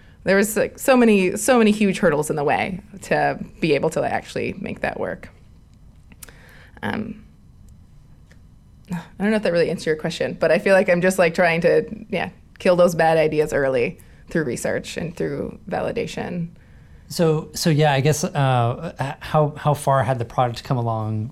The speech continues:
Speaker 2: for, for you to get that feedback? Wa-, was this, like, was this something that you could test through, uh, something very simple, or d-, did a lot of engineering time go into this?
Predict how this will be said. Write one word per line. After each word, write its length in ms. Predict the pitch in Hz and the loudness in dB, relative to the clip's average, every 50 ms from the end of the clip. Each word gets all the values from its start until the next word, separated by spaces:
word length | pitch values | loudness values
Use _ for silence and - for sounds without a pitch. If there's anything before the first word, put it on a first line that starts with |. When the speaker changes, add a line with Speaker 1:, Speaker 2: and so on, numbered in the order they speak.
| - - | -12 -16
Speaker 2:
for, 440 | - - 131 123 117 113 117 120 120 | -10 -6 -2 -2 0 0 -2 -4 -6
for 140 | - 131 | -6 -6
you 140 | 120 117 131 | -2 -2 0
to 80 | 123 117 | -2 -2
get 200 | 120 135 127 - | -2 -4 -4 -2
that 160 | 120 113 - | -4 -6 -6
feedback? 640 | - - 120 113 107 113 107 107 113 - - - - - - | -6 -8 -8 -6 -6 -6 -6 -8 -8 -12 -16 -20 -20 -14 -8
Wa-, 200 | 139 131 131 135 | -4 -4 -4 -4
was 260 | 139 123 123 113 - | -4 -4 -4 -4 -2
this, 200 | 139 117 - - | -4 -4 -2 -2
like, 320 | 131 117 117 113 113 - - - - - - - - - - - - - | 0 0 0 -2 -4 -8 -16 -20 -20 -20 -20 -20 -20 -20 -20 -16 -6 -2
was 140 | 156 139 - | 0 0 0
this 100 | 156 143 | 0 0
something 220 | 165 143 147 139 | 0 0 0 -2
that 100 | 131 131 | -2 -2
you 120 | 131 135 - | -4 -4 -2
could 160 | 135 123 - | -2 -2 -4
test 420 | - - 131 123 - - - - | -2 -4 -4 -4 -4 -8 -12 -8
through, 520 | - 127 123 120 117 117 113 113 110 110 - - - - - - - - - - | -4 -2 0 0 0 0 0 -2 -4 -6 -8 -16 -20 -20 -20 -20 -20 -14 -6 -2
uh, 120 | 135 117 | -2 0
something 300 | - - 139 131 127 117 | 0 0 0 0 0 0
very 160 | 113 117 107 | -2 -2 -4
simple, 400 | 104 - 196 208 190 277 269 247 | -2 0 2 2 2 2 2 2
or 120 | 247 214 147 | 2 2 2
d-, 240 | 117 139 143 143 131 | 2 -2 -4 -4 -2
did 140 | 113 143 | -2 0
a 60 | 127 127 | 0 2
lot 180 | 127 156 139 | 2 2 2
of 80 | 127 120 | 2 2
engineering 540 | 156 143 117 101 117 120 123 135 131 123 117 | 2 0 2 2 2 2 4 4 4 2 0
time 300 | - - 117 113 113 113 | 0 -2 -4 -4 -4 -4
go 160 | 120 113 120 | -6 -6 -6
into 180 | 120 123 131 | -6 -8 -10
this? 420 | 127 - - 131 127 - - - | -10 -12 -14 -14 -16 -18 -18 -20